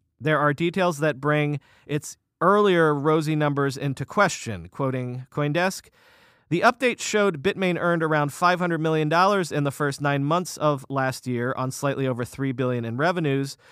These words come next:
according to a source familiar with the situation. The filing which is not made public, does not break down the results by quarter. However, Bitmain previously disclosed it had grossed profits of a billion dollars in the first half of twenty eighteen.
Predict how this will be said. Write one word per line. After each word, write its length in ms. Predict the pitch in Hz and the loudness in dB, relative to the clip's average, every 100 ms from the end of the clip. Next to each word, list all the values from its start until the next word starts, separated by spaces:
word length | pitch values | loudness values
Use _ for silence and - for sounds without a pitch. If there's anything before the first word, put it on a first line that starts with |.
| - | -14
according 340 | 123 - 123 117 | -10 -4 -4 -4
to 100 | 127 | -6
a 60 | |
source 380 | 120 127 120 - | -4 -4 -6 -8
familiar 400 | - 117 113 113 | -8 -6 -4 -6
with 120 | 110 | -6
the 80 | 107 | -10
situation. 680 | - 104 123 165 147 113 87 _ - - - | -12 -8 -2 -2 -2 -8 -12 _ -20 -20 -6
The 80 | 143 | -6
filing 680 | - 175 240 196 151 156 143 _ - | 0 2 4 4 2 -2 -8 _ -6
which 180 | 139 143 | -6 -4
is 100 | 131 | 0
not 200 | 147 147 | 0 0
made 200 | 139 127 | -2 -2
public, 420 | 190 170 143 - 127 107 | -2 0 -2 -4 -12 0
does 300 | 156 170 160 | 2 2 0
not 340 | 160 190 - | 2 2 2
break 200 | 185 185 | -2 0
down 200 | 175 170 | 0 0
the 80 | 165 | 0
results 340 | 156 151 143 | 0 0 -2
by 140 | 143 131 | -4 -4
quarter. 380 | - 185 110 | 0 0 0
However, 340 | 92 160 202 127 | 0 2 2 0
Bitmain 500 | 110 196 190 170 143 | -2 -4 -2 -4 -4
previously 640 | - 226 302 285 - 160 | -8 -6 -4 -6 -2 -2
disclosed 500 | 127 - 123 110 113 | -4 -6 -4 -4 -6
it 120 | 131 | -6
had 160 | 131 120 | -6 -4
grossed 360 | 127 127 - | -4 -4 -6
profits 440 | - 123 123 117 - _ - - | -4 -4 -2 -8 -12 _ -18 -12
of 140 | 156 | -4
a 80 | 160 | -2
billion 320 | 151 170 165 | 0 0 2
dollars 360 | 170 208 233 175 | 2 2 2 -2
in 100 | 151 | -4
the 60 | |
first 240 | 139 135 - | -4 -6 -4
half 140 | 123 | -6
of 100 | 123 | -6
twenty 260 | - 117 107 | -8 -8 -8
eighteen. 440 | 101 - 95 78 | -10 -10 -12 -14